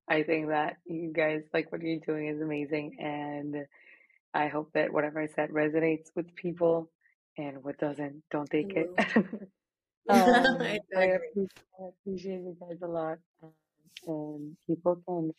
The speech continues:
Speaker 1: find me on social medias, Andrea Puente C, with, like, a, a C on the end. It's my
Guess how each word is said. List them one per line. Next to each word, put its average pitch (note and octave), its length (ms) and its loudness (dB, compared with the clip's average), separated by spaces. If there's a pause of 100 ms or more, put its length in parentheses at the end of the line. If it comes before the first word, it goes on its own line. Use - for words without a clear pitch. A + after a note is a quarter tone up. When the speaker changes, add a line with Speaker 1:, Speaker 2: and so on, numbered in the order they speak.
Speaker 1:
find D#3+ 160 -6
me D#3+ 100 -2
on D#3+ 60 -6
social - 300 -6 (220)
medias, E3 180 -4 (600)
Andrea D#3+ 360 0 (160)
Puente D#3+ 540 2
C, D3+ 500 -6 (180)
with, D#3+ 100 -12
like, D#3+ 260 -4
a, E3 80 -4 (140)
a D#3+ 60 -12
C D3+ 420 -2 (180)
on E3+ 120 -2
the E3+ 140 4
end. E3+ 340 0 (840)
It's E3+ 140 -12
my E3+ 120 0